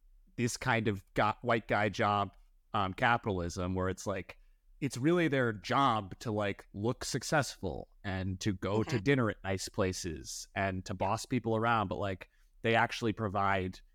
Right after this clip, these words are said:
Speaker 1: very little to the social fabric of the world. And, like, one of, I think this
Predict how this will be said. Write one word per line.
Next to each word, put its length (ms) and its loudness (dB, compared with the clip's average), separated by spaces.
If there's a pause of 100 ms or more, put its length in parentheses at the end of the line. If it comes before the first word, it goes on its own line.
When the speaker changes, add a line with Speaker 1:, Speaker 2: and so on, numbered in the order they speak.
(180)
Speaker 1:
very 300 4
little 320 2
to 160 -4
the 100 2
social 300 -2
fabric 580 -2 (580)
of 280 -2 (300)
the 80 0
world. 580 -4 (320)
And, 500 2
like, 260 0
one 200 2
of, 140 -2 (100)
I 80 2
think 200 -2
this 320 -4